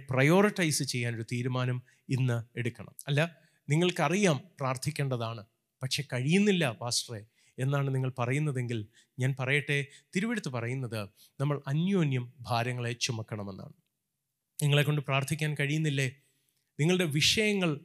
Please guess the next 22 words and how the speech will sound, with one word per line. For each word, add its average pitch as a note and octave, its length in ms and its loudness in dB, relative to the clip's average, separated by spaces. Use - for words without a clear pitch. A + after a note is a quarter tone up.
മറ്റൊരാൾക്ക് C#3+ 760 -2
പ്രാർത്ഥിക്കാൻ C3 560 -2
കൊടുക്കുന്നതിന് B2 540 -4
പകരം A2 340 -6
നിങ്ങൾക്ക് D3+ 320 2
പ്രാർത്ഥിക്കാൻ F3 800 -2
കഴിയുന്നില്ല F#3 720 2
എന്നത് D3 400 2
മറ്റുള്ളവർക്ക് C3 640 -2
പ്രാർത്ഥനയ്ക്കായി A#2+ 680 -2
ഏൽപ്പിക്കണം. - 500 -6
നിങ്ങളൊരു G3+ 360 0
ചർച്ചിൽ G3 380 -2
പോകുന്നയാളാണോ? G3 720 -4
പാസ്റ്ററിനോട് G3+ 580 2
പറയൂ, F3+ 320 0
"പാസ്റ്ററെ, E3 500 -2
എനിക്ക് D3+ 260 2
പ്രാർത്ഥിക്കാൻ D#3 580 0
കഴിയുന്നില്ല, C3 480 -2
വേണ്ടും E3+ 400 6
പോലെ C3 280 0